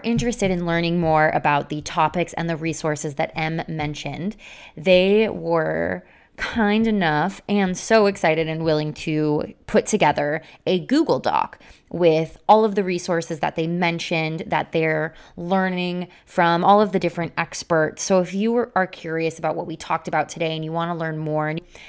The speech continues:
we have a Google Doc for you. So I'm going to put the link for that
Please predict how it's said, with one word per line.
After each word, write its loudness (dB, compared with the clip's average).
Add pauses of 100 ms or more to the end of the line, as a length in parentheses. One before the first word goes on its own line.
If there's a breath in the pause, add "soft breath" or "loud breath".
(200 loud breath)
we 2
have 0
a 0
Google 0
Doc 2
for -4
you. -4
So -6
I'm -2
going -2
to -2
put -6
the -2
link -6
for -12
that -2